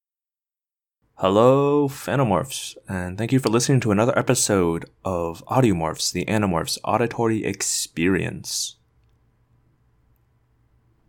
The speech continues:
I don't have too much new news. Um,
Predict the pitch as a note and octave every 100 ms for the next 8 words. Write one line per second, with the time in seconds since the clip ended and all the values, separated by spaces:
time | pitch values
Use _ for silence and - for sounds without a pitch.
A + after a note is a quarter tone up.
0 | - G#2 F#2+ F#2 F2+ G#2 A2+ B2+ - B2+
1 | A2+ G#2 G#2 G#2 - - _ _ _ _
2 | - F3 A2+ - G2+ F2+ F2+ G2+ A#2 -
3 | F#2 F2+ F2